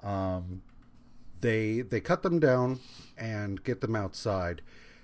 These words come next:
and as they come to, Angel's like, "Oh my God, Cyclops, you idiot."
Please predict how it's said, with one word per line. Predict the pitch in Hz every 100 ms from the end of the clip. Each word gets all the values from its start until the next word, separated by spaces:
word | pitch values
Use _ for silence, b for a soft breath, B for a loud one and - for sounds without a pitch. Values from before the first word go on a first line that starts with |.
| B
and | 117 127
as | 147 143
they | 156
come | - 139 123
to, | - 127 120
Angel's | - 117 120 127 95
like, | 101 101 -
"Oh | 113 120
my | 113
God, | 113 107 101 -
Cyclops, | 120 107 - 101 90 -
you | 110 127
idiot." | - 131 123 98 - -